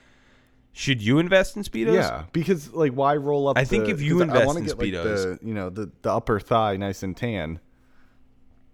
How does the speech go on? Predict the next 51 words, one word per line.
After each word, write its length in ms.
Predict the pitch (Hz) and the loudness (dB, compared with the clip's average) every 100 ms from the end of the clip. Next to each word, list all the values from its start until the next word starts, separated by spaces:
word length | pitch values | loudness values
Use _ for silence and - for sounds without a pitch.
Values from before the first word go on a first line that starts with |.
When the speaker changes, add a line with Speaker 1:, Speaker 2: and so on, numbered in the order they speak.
| _ - - - - - - - - - - 120 | _ -20 -20 -20 -20 -20 -20 -20 -20 -20 -16 -8
Speaker 1:
I'm 180 | 120 | -2
not 240 | 117 110 - | 0 0 0
gonna 140 | 110 | 0
lie 140 | 92 92 | 0 0
to 40 | |
you, 80 | 107 | -4
Sean. 400 | - 117 123 120 | -4 -4 -6 -6
The 100 | - | -6
day 240 | 110 113 135 | 0 2 4
I 140 | 139 | 4
see 220 | 120 - | 2 -4
you 140 | 107 110 | -4 -4
in 60 | 110 | -6
a 40 | |
Speedo 500 | - 98 95 101 113 | -8 -8 -4 -2 0
is 200 | 85 95 | -2 -6
the 80 | 98 | -6
day 240 | 90 98 | -4 -2
that 180 | 95 98 | -2 -2
I 120 | 98 101 | 0 -2
literally 420 | 101 98 101 98 | -2 -4 -4 -2
lie 200 | 92 90 | -2 -4
down 200 | 90 85 | -6 -8
in 100 | 80 | -10
a 60 | |
grave 240 | 78 78 - | -10 -10 -10
and 120 | 76 | -12
die. 320 | 50 57 65 - - | -8 -6 -8 -10 -16
Speaker 2:
<laughs> 100 | - - - - - - | -14 -14 -8 -6 -6 -4
Speaker 1:
And 120 | - 135 | -2 0
the 80 | |
day 220 | 139 165 185 | 4 6 4
that 60 | |
you 160 | 175 156 | 2 0
see 180 | - 151 | 0 2
me 60 | 117 | 4
Speaker 2:
I 60 | |
Speaker 1:
in 60 | 143 170 | 6 4
a 40 | |
Speaker 2:
th-, 80 | - | 2
I'm 80 | 120 | 2
Speaker 1:
Speedo, 120 | 139 | 4
Speaker 2:
thinking 220 | 175 185 147 | 4 6 4
Speaker 1:
I 40 | 143 | 4
want 200 | 107 101 | 2 2
Speaker 2:
about 140 | 110 | 2
Speaker 1:
you 60 | 139 | 0
Speaker 2:
it. 40 | |
Speaker 1:
to 40 | 120 | 0
kill 260 | - 110 | 0 0
me. 240 | 92 80 | -2 -6